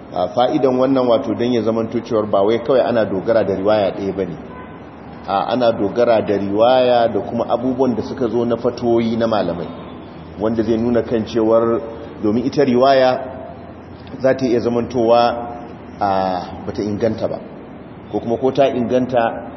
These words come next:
zai iya zamantowa an shafe huku-, zai iya zamantowa tana da wata fuska ta fahimta ko ta fassara wadda take ba ita ce ɗaya fuskar ba.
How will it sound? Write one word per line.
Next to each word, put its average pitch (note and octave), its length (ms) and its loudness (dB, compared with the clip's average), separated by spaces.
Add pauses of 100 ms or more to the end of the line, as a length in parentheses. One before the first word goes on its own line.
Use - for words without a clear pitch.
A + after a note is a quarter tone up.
zai B2 160 0
iya B2 120 2
zamantowa A2 1000 2
an A2+ 140 0
shafe A2 300 2
huku-, G2+ 280 -2
zai G2 480 0
iya A2+ 100 4
zamantowa A2 580 2 (320)
tana C3 180 6
da G#2+ 60 2
wata G#2+ 180 0
fuska B2+ 400 -2 (840)
ta A#2 80 0
fahimta B2 760 2
ko B2+ 100 0
ta B2 120 -4
fassara B2 400 2
wadda A2+ 240 2
take A#2+ 180 -2
ba G#2 100 4
ita A2 140 0
ce G#2+ 220 -2
ɗaya A2+ 240 2
fuskar G2 320 -4
ba. D#2 120 -6